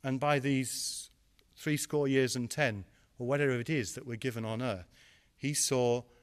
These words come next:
everlasting humanity, and he saw that he could be part of it.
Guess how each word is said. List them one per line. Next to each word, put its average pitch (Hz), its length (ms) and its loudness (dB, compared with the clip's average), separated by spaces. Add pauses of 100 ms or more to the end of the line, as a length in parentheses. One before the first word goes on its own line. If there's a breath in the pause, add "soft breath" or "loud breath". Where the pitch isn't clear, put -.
(320 soft breath)
everlasting 123 1040 -2 (180)
humanity, 117 800 -4 (540)
and 110 100 -8
he 120 100 -4
saw 151 300 2
that 156 140 -8
he 131 140 -2
could 123 200 -6
be 131 100 -4
part 139 380 -2
of 98 100 -10
it. 98 140 -10